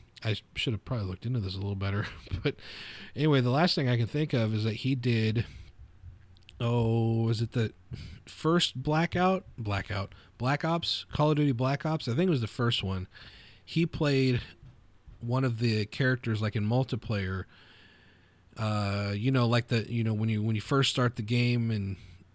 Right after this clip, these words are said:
all that good stuff, you know, the, the, like, if you're shooting, so, you know, it's like, "A C A, w-," uh, no, that's not. <laughs> "Enemy A C one thirty above." That's probably not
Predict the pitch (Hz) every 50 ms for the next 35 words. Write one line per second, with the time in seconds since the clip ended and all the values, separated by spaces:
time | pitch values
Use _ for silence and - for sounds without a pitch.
0 | _ - 117 117 120 117 117 107 113 113 - - - 120 117 117 113 - - 117
1 | 110 107 107 107 104 101 107 107 101 104 110 113 110 101 98 - - - - -
2 | 113 107 - 123 107 101 110 110 104 104 - - - 135 123 113 117 113 - 113
3 | 117 113 113 113 113 110 107 - 117 117 - 151 165 151 - 160 156 156 151 151
4 | 131 127 - - 131 127 - - - - - - - - - 110 104 101 - -
5 | - - 110 101 98 98 - - - 113 104 - - 110 - - - - - -
6 | - - - - - - - - - - - - - - - - 139 151 156 156
7 | 170 165 156 143 135 139 135 - - 135 131 131 131 127 123 143 143 135 127 127
8 | 127 120 113 127 131 127 120 123 127 117 - - 135 123 117 110 107 113 113 -